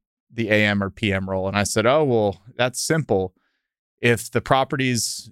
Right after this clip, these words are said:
doing really well, then the property manager should get a,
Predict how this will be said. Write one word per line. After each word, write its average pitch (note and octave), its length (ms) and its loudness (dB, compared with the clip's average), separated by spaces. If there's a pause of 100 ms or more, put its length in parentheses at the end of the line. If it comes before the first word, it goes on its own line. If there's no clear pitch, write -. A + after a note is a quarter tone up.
(120)
doing C3 280 2
really B2 240 4
well, C#3 380 2
then A2+ 420 -4
the A2 100 -2
property A#2 380 0
manager A2+ 380 0
should G#2 240 -6
get A2 140 2
a, G#2+ 260 0